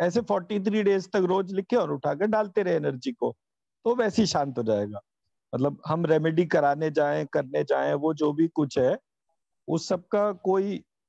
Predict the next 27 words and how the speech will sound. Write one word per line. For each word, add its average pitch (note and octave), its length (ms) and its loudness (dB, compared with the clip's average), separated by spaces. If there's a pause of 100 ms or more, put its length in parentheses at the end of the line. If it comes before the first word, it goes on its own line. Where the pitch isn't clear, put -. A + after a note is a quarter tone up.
(140)
major D3+ 520 0
वो F#3+ 120 0
आवश्यकता D#3 580 -2
नहीं C#3+ 220 -4
है। G#2+ 100 -6 (340)
Main G3 220 2
बात G#3+ 260 0
ये G3+ 140 4
है G#3+ 60 4
कि B3+ 340 -2 (420)
ये D#3+ 240 2
पता A3 360 -2
रहे G3+ 260 0
कि A#3 220 -2
नाग F#3+ 520 0
कहाँ-कहाँ F#3 560 -2
कितनी G#3+ 380 2
form E3+ 380 -2
में D3 140 0
है। A2 120 -6 (640)
तो E3+ 80 0
जब G#3 180 2
आप A3 180 2
अपने G#3 280 0
भीतर E3 420 0
के A3 160 0
नाग E3+ 300 -2